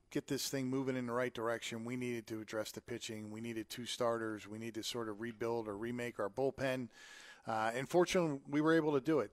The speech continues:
you know, with some veteran guys that have had a lot of success in the big leagues,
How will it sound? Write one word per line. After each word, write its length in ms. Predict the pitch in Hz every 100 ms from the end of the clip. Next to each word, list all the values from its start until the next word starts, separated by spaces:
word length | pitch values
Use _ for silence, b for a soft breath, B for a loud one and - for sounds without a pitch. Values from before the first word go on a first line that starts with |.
| -
you 100 | 123
know, 100 | 123
with 140 | 120 117
some 200 | 131 120
veteran 340 | 127 - 139
guys 400 | 120 123 135 135
that 60 | 117
have 100 | 101
had 120 | 120
a 40 | 110
lot 160 | 117 123
of 100 | -
success 420 | 123 - 131 -
in 80 | 120
the 60 |
big 180 | 110 135
leagues, 380 | 143 139 131